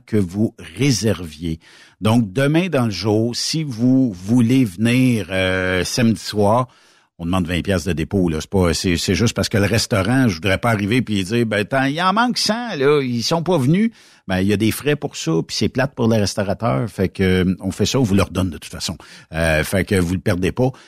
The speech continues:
Et, euh, bon, euh, vingt dollars, euh, c'est, c'est pas grand-chose. Vous réservez, vous êtes deux personnes, ça va vous coûter quarante piastres. Puis rendu là-bas, on a votre nom, tout ça.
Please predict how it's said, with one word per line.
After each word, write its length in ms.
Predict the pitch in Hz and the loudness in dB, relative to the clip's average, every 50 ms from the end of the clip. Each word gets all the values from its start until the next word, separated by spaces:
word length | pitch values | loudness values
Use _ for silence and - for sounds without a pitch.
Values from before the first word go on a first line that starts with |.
| - - | -10 -4
Et, 360 | 95 104 107 110 113 107 104 | 0 2 2 2 4 2 2
euh, 220 | 104 101 98 98 | 2 2 2 0
bon, 340 | 90 90 107 107 101 101 98 90 | 0 0 0 0 2 2 2 0
euh, 160 | 82 82 82 | 0 0 -2
vingt 200 | 73 101 110 107 | -2 0 0 0
dollars, 460 | 104 98 92 98 107 107 110 104 87 | 2 2 2 2 2 2 2 2 0
euh, 200 | 90 85 82 80 78 | 2 2 2 0 0
c'est, 200 | 76 - 98 87 | -2 -6 -8 -10
c'est 80 | - | -6
pas 80 | - 101 | -4 -2
grand-chose. 560 | 92 90 92 90 - 123 117 123 120 92 - | 0 0 0 0 0 2 2 2 2 0 -2
Vous 260 | 87 85 90 87 98 | -4 -6 -4 -4 -2
réservez, 500 | 92 101 98 87 107 82 87 107 120 127 | -2 0 0 0 0 0 0 0 2 2
vous 160 | 117 98 90 107 | 2 2 2 0
êtes 100 | 98 92 | -2 0
deux 140 | 110 117 101 | 0 0 0
personnes, 340 | 113 110 - - 135 131 127 | 0 -2 0 0 2 2 2
ça 100 | 110 104 | 2 2
va 100 | 101 104 | 2 0
vous 120 | 98 87 | 0 -2
coûter 240 | - _ 120 113 - | -4 _ -4 -4 -2
quarante 400 | - - 117 107 110 104 - - | 0 0 0 2 0 0 -2 -2
piastres. 260 | 131 135 139 135 - | -2 -2 -2 -2 -2
Puis 120 | - 113 | -4 -2
rendu 340 | 95 117 120 110 92 104 120 | 0 0 0 0 0 0 2
là-bas, 260 | 120 113 104 98 123 | 2 2 2 2 2
on 160 | 135 135 127 117 | 2 2 2 2
a 80 | 107 | 2
votre 240 | 98 110 107 - - | 0 -2 -4 -4 -4
nom, 220 | 120 127 135 139 | -4 -2 -2 -2
tout 140 | - - 113 - | -2 -4 -6 -6
ça. 220 | - 139 139 127 | -2 -2 -2 -2